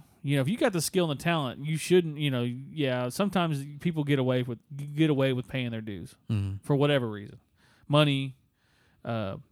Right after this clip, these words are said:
Speaker 1: it's who you know, whatever it is. You know, and, and you, you know, that's one thing that I'm, I'm, I'm kinda going through that with right now with some, you know, with some things in my life, in my professional life is, you know, I try to tell younger people that, hey,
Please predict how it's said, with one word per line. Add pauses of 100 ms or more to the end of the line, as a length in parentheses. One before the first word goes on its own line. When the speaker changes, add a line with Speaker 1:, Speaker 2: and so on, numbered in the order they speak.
(180)
Speaker 1:
it's
who
you
know,
whatever
it
is. (640)
You
know,
and,
and
you,
you
know,
that's
one
thing
that
I'm,
I'm,
I'm
kinda
going
through
that
with
right
now
with
some,
you
know,
with
some
things
in
my
life,
in
my
professional
life
is, (680)
you
know,
I
try
to
tell (100)
younger
people (120)
that,
hey,